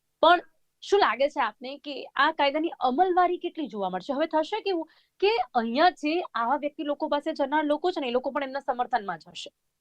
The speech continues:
એ એમની મરજીથી જ ગયા હશે, એમને એ જોઈતું હશે ને, એટલા, એ પેલું કહેવાય ને કે જ્યાં ડિમાન્ડ હોય ત્યાં જ સપ્લાય થાય,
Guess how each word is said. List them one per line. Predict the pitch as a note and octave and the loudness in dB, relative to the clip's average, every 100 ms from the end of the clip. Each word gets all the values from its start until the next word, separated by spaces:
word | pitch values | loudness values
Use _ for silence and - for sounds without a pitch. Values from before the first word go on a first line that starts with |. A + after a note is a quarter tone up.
| _ _ _ _ | _ _ _ _
એ | F4+ | 0
એમની | G4+ G4+ | 2 4
મરજીથી | F#4+ E4+ F4 F4+ | 4 6 4 2
જ | B3+ | 2
ગયા | B3 F#3 F3 | 2 2 0
હશે, | F3 A#3 | -4 -6
એમને | A#3+ D#4+ | -2 -2
એ | |
જોઈતું | C4+ D4+ D4+ F#4 | 0 -2 2 4
હશે | E4 - | 4 2
ને, | A4+ A4+ | -2 -2
એટલા, | D#4 D#4 - | -6 -10 -12
એ | - | -14
પેલું | C#4+ D4 | -10 -10
કહેવાય | D4 D#4 B4 | -4 -2 -2
ને | G#4+ C#4+ | -2 -4
કે | |
જ્યાં | G#3 B3 C4+ E4+ - _ _ | -2 0 2 0 -6 _ _
ડિમાન્ડ | A3 C#4+ D#4+ D4 | -6 -2 -2 -2
હોય | C4 E4 - _ _ _ | -2 -2 -4 _ _ _
ત્યાં | - D4 | -4 -4
જ | |
સપ્લાય | C#4+ C#4+ B3+ G3 | -4 -8 -6 -10
થાય, | F3+ D3 | -10 -20